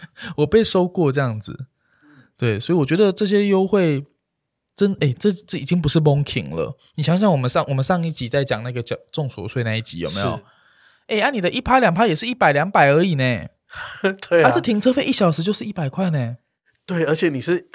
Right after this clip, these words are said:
Speaker 2: 会好几个小时，这真的
Speaker 1: 对啊。
Speaker 2: 不是 king 可以说的。
Speaker 1: 这个已经不是什么积沙成塔这种事情了，这个很，其实很可观。
Speaker 2: 这个本来就是一座塔在那。
Speaker 1: 对，很可观。
Speaker 2: 对，我们怎么到今天才做停车卡特气啦？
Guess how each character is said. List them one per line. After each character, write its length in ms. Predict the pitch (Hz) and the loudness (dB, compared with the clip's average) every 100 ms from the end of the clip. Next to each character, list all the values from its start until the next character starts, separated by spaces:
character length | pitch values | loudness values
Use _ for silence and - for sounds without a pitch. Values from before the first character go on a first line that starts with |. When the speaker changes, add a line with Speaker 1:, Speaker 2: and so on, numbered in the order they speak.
| - 151 | -4 0
Speaker 2:
会 80 | |
好 180 | 151 139 | 4 6
几 200 | 156 135 | 4 0
个 160 | 123 117 | -6 -2
小 200 | 127 110 | 0 -2
时， 300 | - 107 101 - | -4 -10 -8 4
这 140 | 208 | 4
真 160 | 202 214 208 | 6 2 2
的 40 | |
Speaker 1:
对 120 | 196 165 | 2 2
啊。 60 | - | 0
Speaker 2:
不 80 | 151 | 0
是 180 | 185 | 0
king 300 | 196 - 139 | -2 -2 -6
可 160 | 143 156 | -2 -2
以 100 | 156 | -2
说 300 | - 143 135 | -4 -8 -8
的。 300 | 131 117 107 _ _ _ _ _ _ _ - | -8 -14 -16 _ _ _ _ _ _ _ -4
Speaker 1:
这 120 | 214 | 0
个 120 | 175 | 2
已 80 | 127 | 0
经 120 | 139 | -2
不 100 | 160 | -4
是 100 | 135 | -4
什 100 | 143 | -6
么 80 | 110 - _ | -8 -10 _
积 200 | - 143 | -8 -4
沙 200 | 139 131 | -2 -2
成 240 | - 104 | -4 -8
塔 180 | 110 87 | -6 -8
这 120 | 113 | -6
种 100 | 107 | -10
事 140 | - 95 | -12 -14
情 160 | - | -14
了， 40 | - | -8
这 100 | 165 | -4
个 100 | 147 | -4
很， 240 | 123 - | -4 -8
其 140 | - 156 | -4 -2
实 60 | |
很 100 | 160 135 | 0 0
可 280 | - 139 117 | 2 2 2
观。 220 | 123 120 | 2 2
Speaker 2:
这 60 | |
个 40 | 127 | 2
本 0 | |
来 100 | 127 | 0
就 120 | 156 | 0
是 160 | 147 156 | -2 -2
一 140 | 127 | -4
座 200 | - 143 | 0 -2
塔 280 | - 135 113 | 2 0 2
在 180 | 123 120 | 0 -2
那。 240 | 123 113 | -4 -2
Speaker 1:
对， 180 | 131 127 | 0 0
很 220 | 117 107 | -2 -6
可 220 | 131 131 | -4 -4
观。 360 | 95 107 98 110 | -2 -4 -4 -6
Speaker 2:
对， 180 | 117 254 | -2 2
我 80 | 226 | 2
们 160 | 208 | 0
怎 100 | 202 | -4
么 60 | 185 | 2
到 140 | 233 | 2
今 200 | 226 226 | 2 -2
天 100 | 202 | -6
才 160 | 196 185 | 0 0
做 140 | 190 | 0
停 160 | 185 160 | -6 -4
车 120 | 170 | 0
卡 120 | 160 | 0
特 180 | 127 151 | 2 0
气 280 | 147 - 123 | -2 -6 -10
啦？ 300 | 107 113 | -12 -16